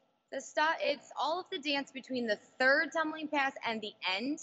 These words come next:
that does not go with the music whatsoever. It's like, "Oh, okay, what's, how do I get to the other side?" And I feel like that's what she's doing. Um, 'cause none of that dance, A,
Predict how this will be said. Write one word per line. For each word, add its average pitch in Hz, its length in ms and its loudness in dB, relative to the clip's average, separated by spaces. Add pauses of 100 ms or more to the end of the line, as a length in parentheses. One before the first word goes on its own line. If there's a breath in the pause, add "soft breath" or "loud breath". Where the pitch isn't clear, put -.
(1000)
that 240 100 2
does 262 180 0
not 240 280 2
go 262 120 -2
with 285 140 -4
the 339 80 -8
music 262 300 -2
whatsoever. 233 840 2 (380)
It's - 100 -6
like, 220 140 0
"Oh, 208 140 6
okay, 196 200 2
what's, 196 420 -2
how 208 140 4
do 202 80 2
I 214 140 4
get 196 240 -6
to 214 80 -20
the 185 140 -6
other 185 180 -2
side?" - 320 0 (480 soft breath)
And 226 280 0 (120)
I 220 60 -2
feel 247 120 -2
like 247 80 0
that's 240 160 0
what 233 140 -2
she's 214 180 -4
doing. 190 340 0 (480 soft breath)
Um, 226 240 4
'cause 254 140 -2
none 285 140 4
of 311 80 0
that 330 160 0
dance, 254 340 2
A, 233 380 0